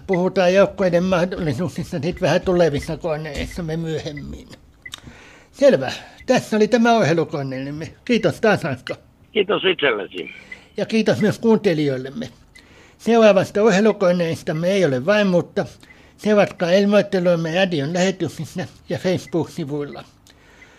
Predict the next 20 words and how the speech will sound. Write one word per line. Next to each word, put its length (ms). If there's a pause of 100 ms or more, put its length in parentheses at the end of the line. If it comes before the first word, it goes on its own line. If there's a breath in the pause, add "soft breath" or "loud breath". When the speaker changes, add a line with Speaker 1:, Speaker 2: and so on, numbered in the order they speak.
(180 soft breath)
Speaker 1:
Tulevassa 500
ohelukoneissa 800
me 140
käsittelemme 600
laitahyökkäjiä. 1000 (840 loud breath)
Facebook-sivut 760
näkyvät 420
myös 240
sekä 240
vertaisradio 680
piste 320
fi 280
etusivulla 680 (640 loud breath)
että 260
rahattomat 520
piste 300
fi 360
etusivulla. 680 (1040 soft breath)
Aikaisempia 720
koneita, 720